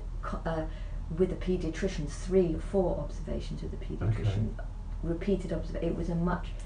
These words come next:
Speaker 1: it wasn't the wait, it was the whole pro-, they wouldn't
Speaker 2: Yeah.
Speaker 1: took longer over.
Speaker 2: Mm. And, and so then started, started school with a diagnosis
Speaker 1: No.
Speaker 2: at six?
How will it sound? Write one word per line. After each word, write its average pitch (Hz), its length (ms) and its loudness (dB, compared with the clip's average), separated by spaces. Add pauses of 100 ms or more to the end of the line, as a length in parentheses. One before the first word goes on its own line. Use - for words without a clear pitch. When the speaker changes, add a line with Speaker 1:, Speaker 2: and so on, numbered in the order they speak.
(240)
Speaker 1:
it 170 80 0
wasn't 190 240 4
the 160 60 0
wait, 175 500 4 (160)
it - 160 0
was - 140 -4
the 170 80 -4
whole 175 280 0
pro-, - 280 -2
they 165 120 4
wouldn't 170 460 2 (400)
Speaker 2:
Yeah. 80 160 0
Speaker 1:
took - 240 -4
longer 165 520 2
over. 156 400 -2 (880)
Speaker 2:
Mm. 123 220 2 (1400)
And, 98 260 6 (120)
and 90 140 4
so 104 100 4
then 92 260 6
started, - 400 8 (520)
started - 440 4
school 78 720 4 (320)
with 90 200 4
a - 20 0
diagnosis 69 680 4
Speaker 1:
No. - 60 0
Speaker 2:
at - 60 0
six? - 440 -2